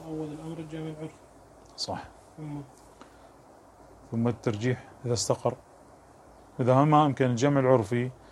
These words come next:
Speaker 2: الجمع مهما أمكن رجعناه جمع عرفي. لا، ما، ما أمكن الجمع العرفي ولا مهما أمكن اللي هو جمع عرفي، بالنتيجة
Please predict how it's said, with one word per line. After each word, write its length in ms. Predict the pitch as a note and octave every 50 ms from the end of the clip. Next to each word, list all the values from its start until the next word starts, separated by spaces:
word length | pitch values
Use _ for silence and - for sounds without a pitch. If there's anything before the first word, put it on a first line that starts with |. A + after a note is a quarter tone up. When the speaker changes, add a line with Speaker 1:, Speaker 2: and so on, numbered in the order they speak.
| - - - - - - -
Speaker 2:
الجمع 340 | A2 G2+ A#2+ C3+ C#3 C#3 C3+
مهما 360 | D3 C#3+ C3 C3 C#3 C#3 D3
أمكن 220 | D3+ C3+ - D#3 D3+
رجعناه 500 | D#3 C#3+ C3+ B2 C#3 C3+ C#3 C#3+ D3 D3
جمع 320 | C3+ C3+ C3 A#2 A2+ F#2+
عرفي. 260 | F#2+ F#2+ - - - - - - - - - - - - - - - - - - - - - - - - -
لا، 320 | G#2+ A2 A#2 B2 C3+ C3+ C3
ما، 320 | B2+ B2 B2 A#2 A2+ G#2+
ما 260 | A2+ C#3 D#3 E3+ F3
أمكن 280 | E3 C#3+ - D#3+ D3 C#3+
الجمع 340 | C3+ A#2 C3 C3 B2+ B2 B2
العرفي 420 | A#2 A2 A2+ A2 F#2+ - A2 G#2+
ولا 240 | A#2 B2+ C3+ C#3 C#3
مهما 360 | C#3 C3+ B2+ C3 C3 B2+ B2
أمكن 340 | A#2 A2+ - - A#2 A2+ A2
اللي 140 | G#2+ A2 G#2+
هو 120 | A2 A2+
جمع 340 | G2+ A2+ A2 A2 G2+ F#2+ G2
عرفي، 360 | G#2 G2+ - A2 G#2+ G#2 G2 G2+ G#2+
بالنتيجة 640 | G#2+ G#2+ A2 A2 G#2+ - A#2 A2 B2 C3+ C#3+